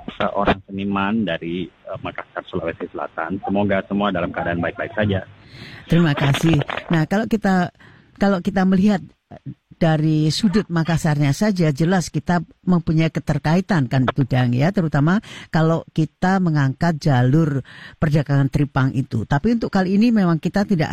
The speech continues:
Speaker 2: akan menjurus ke sana, tapi saya ingin melihat bagaimana Daeng yang seorang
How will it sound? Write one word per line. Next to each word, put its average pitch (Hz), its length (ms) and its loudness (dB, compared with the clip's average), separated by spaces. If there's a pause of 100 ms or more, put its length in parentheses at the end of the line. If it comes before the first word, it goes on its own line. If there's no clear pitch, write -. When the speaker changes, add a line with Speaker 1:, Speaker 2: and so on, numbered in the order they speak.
Speaker 2:
akan 156 240 4
menjurus 151 320 0
ke 160 80 -6
sana, 147 480 2 (320)
tapi 196 160 0
saya 226 320 0 (240)
ingin 208 320 4
melihat 196 500 2 (380)
bagaimana 180 960 2 (320)
Daeng 165 640 2
yang 156 540 2 (180)
seorang 151 880 2